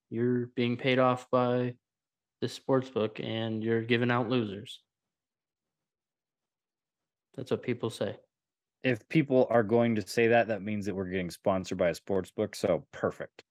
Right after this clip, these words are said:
Speaker 1: That'd be
Speaker 2: We're, that
Speaker 1: sweet.
Speaker 2: means that we're in a good spot,
Speaker 1: <laughs>
Speaker 2: so
Speaker 1: Yeah.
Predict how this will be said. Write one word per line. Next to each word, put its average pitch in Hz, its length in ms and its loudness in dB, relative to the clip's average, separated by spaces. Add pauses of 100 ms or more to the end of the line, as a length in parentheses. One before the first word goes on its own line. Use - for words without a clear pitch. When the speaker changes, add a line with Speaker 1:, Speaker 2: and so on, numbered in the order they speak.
(120)
Speaker 1:
That'd 113 200 -4
be 113 60 -6 (360)
Speaker 2:
We're, 120 180 6
that 135 140 8
Speaker 1:
sweet. - 80 4
Speaker 2:
means 147 140 6
that 151 120 8
we're 143 160 8
in 147 80 8
a 147 60 4
good 139 200 4
spot, 151 340 6
Speaker 1:
<laughs> - 80 -8
Speaker 2:
so 127 340 8 (180)
Speaker 1:
Yeah. 160 120 4